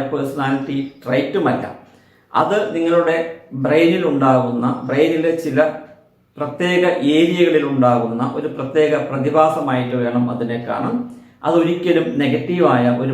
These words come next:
പേഴ്സണാലിറ്റി ട്രൈറ്റ് അല്ല. നിങ്ങൾ ഇൻട്രോവേർട്ട് ആണ് എന്ന് പറഞ്ഞ് ഒരു കാരണവശാലും വിഷമിക്കേണ്ട ആവശ്യമില്ല. കാരണം ഞാൻ നേരത്തെ പറഞ്ഞ പോലെ ആൽബർട്ട് ഐൻസ്റ്റീനെ പോലെയും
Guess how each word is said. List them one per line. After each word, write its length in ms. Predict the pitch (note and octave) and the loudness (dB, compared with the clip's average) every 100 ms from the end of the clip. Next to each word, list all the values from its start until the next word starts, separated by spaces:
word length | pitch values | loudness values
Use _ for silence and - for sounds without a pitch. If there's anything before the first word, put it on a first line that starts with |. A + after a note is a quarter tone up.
| C3 | 0
പേഴ്സണാലിറ്റി 580 | C3 C3 C3 B2+ B2 B2+ B2+ | 0 0 0 0 0 -4 -4
ട്രൈറ്റ് 340 | A#2+ B2+ A#2+ A2+ | -4 -4 -4 -4
അല്ല. 140 | - B3 - - - _ D#3+ | -2 -2 -4 -14 -20 _ -2
നിങ്ങൾ 180 | F3 F3 | 2 4
ഇൻട്രോവേർട്ട് 640 | E3+ F3 G3 F#3+ F#3 F3+ D#3+ | 2 4 2 4 2 2 2
ആണ് 180 | D#3 D#3 D#3 D3 | 2 0 -2 -2
എന്ന് 160 | E3 D3+ | 0 0
പറഞ്ഞ് 260 | D3 C#3 C#3 | 0 0 -2
ഒരു 100 | D#3 D#3+ | -2 -2
കാരണവശാലും 760 | C#3 C3+ C#3+ C3+ C3+ C3 C#3 C3+ | 0 0 -2 -4 -2 -2 -2 -4
വിഷമിക്കേണ്ട 520 | C3 E3 D#3+ D#3+ D#3 C#3 B2+ | -6 -6 -8 -4 -2 2 2
ആവശ്യമില്ല. 500 | D3 E3+ D3+ B2+ A2+ C#3+ - - - D#3 | 2 -2 -2 -2 0 0 -2 -10 -10 -2
കാരണം 320 | E3+ E3+ E3 D#3 | 0 0 -2 -2
ഞാൻ 100 | D3+ C#3 | -2 -2
നേരത്തെ 260 | D3+ D3+ D#3 | -2 -2 -2
പറഞ്ഞ 220 | C3+ C3 B2+ | -2 -2 0
പോലെ 200 | A#2+ B2 G3+ - - - D3 | 0 -2 -2 -6 -14 -2 0
ആൽബർട്ട് 360 | D3+ D#3 D3+ C#3+ | 4 2 2 -2
ഐൻസ്റ്റീനെ 460 | C#3+ - D3 C#3 B2+ | -4 -6 -4 -2 -2
പോലെയും 360 | B2 A#2+ B2 | -2 0 0